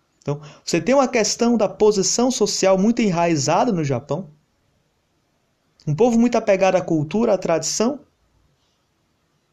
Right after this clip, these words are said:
E um país ainda predominantemente agrário.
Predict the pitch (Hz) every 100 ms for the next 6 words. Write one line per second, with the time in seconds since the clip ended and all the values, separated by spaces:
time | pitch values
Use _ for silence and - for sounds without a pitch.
0 | _ _ _ _ _ _ _ _ 190 254
1 | 277 254 226 269 262 233 233 302 254 -
2 | 226 220 269 254 233 226 202 214 208 196
3 | - 113 110 110